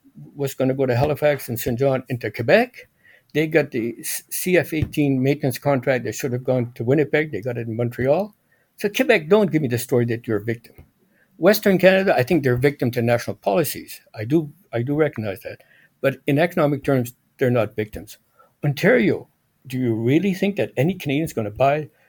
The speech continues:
the card that you are victims? No, Ontario, you're not victims. So we build this country as a country of victims, and there's no other country in the world, there's no other country in the world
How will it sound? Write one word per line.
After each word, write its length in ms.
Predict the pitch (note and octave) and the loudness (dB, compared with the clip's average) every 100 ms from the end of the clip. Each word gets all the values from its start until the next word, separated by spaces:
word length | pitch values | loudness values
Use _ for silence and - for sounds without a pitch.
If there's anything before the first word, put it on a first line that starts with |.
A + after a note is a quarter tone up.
| _ | _
the 100 | - | -10
card 260 | A#2 D3 D3 | 0 2 2
that 160 | A#2+ C3 | 0 -2
you 120 | C#3 | 0
are 120 | D3 | 0
victims? 480 | B2 D#3 F#3+ F#3 - | 0 -4 -6 -6 -8
No, 320 | - A3+ F#3+ | 0 2 2
Ontario, 320 | B2 A#2 A2 A2+ | 2 -2 -4 -2
you're 120 | A#2 | -2
not 200 | G2+ G#2+ | -2 -4
victims. 360 | G#2 - A#2 | -10 -10 -2
So 160 | - D3+ - _ _ | 2 2 0 _ _
we 160 | E3+ D#3+ | -2 4
build 280 | C#3+ G#3+ | 8 8
this 180 | B3 - | 8 0
country 540 | - G3 F#3+ F2+ - - _ - | 0 -2 -2 -4 -12 -16 _ -8
as 180 | A#2+ B2 | -4 -2
a 60 | |
country 300 | A#2 F3+ F3 | -2 0 2
of 160 | B2+ A#2+ | 2 2
victims, 420 | B2 A#2+ C3 - - - - | -2 0 -2 -2 -12 -20 -2
and 180 | D#3 D#3 | 0 4
there's 240 | D#3 D3+ E3+ | 4 4 4
no 360 | F3 A#3+ D4+ | 4 4 4
other 160 | A#3+ G#3 | 4 4
country 320 | G3+ G#3 F#3+ | 4 2 2
in 80 | E3 | 2
the 80 | D3+ | 6
world, 300 | C#3+ F#2+ - _ _ _ _ | 6 4 -4 _ _ _ _
there's 240 | D#3+ D#3+ F3+ | 2 4 2
no 180 | G#3+ | 2
other 200 | - G3 | 2 2
country 280 | F#3 F#3 F3+ | 2 2 2
in 80 | D3+ | 2
the 60 | C3+ | 4
world 200 | C#3 | 2